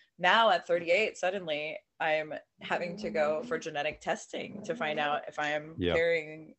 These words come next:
Speaker 1: these genes, right? And
Speaker 2: Yeah.
Speaker 1: it, w-, no matter what I find out, you know, there will be decisions to make around that, like there always are around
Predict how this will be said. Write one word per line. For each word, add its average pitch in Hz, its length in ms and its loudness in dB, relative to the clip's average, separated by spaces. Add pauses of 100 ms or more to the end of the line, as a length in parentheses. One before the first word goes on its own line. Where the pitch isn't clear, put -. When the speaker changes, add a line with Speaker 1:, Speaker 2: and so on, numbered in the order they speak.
Speaker 1:
these 156 260 -8
genes, 156 360 -8
right? 165 160 0 (120)
And 185 120 0
Speaker 2:
Yeah. 180 80 0
Speaker 1:
it, 254 140 0 (100)
w-, 214 180 -6
no 240 100 0
matter 294 260 4
what 214 120 4
I 202 140 4
find 151 240 -4
out, 135 220 -2 (840)
you 180 120 -4
know, 151 240 -2 (320)
there 190 100 6
will 185 80 6
be 185 100 -4
decisions 160 600 -6
to 151 80 -6
make 135 180 -4
around 131 220 -2
that, 131 160 0
like 139 140 -4
there 135 120 0
always 135 320 0
are 143 420 -2
around 165 600 -2